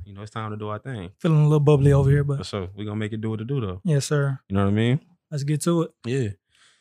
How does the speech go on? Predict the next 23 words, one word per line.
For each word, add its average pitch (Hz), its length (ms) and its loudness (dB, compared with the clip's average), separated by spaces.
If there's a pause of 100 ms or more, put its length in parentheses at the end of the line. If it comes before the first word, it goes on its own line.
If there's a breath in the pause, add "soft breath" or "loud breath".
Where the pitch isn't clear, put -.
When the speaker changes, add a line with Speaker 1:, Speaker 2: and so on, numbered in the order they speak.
(180 soft breath)
Speaker 2:
So 160 80 -6
talk 160 280 0
to 170 100 -2
me. 151 180 -2 (220)
What 156 160 -2
we 160 60 0
got 165 180 4
going 165 260 4
on? 160 340 2 (520 loud breath)
Speaker 1:
Man, 147 240 -4
it's, 165 180 -2
it's, - 360 -2 (360 soft breath)
you 131 100 -8
know, 127 240 -2
it's 131 120 -2
been 123 180 -2
a, - 120 -6 (100)
it's 131 120 -6
been 127 140 -4
a 113 100 -4
real, 120 280 -2
you 127 80 -4
know, 110 240 -4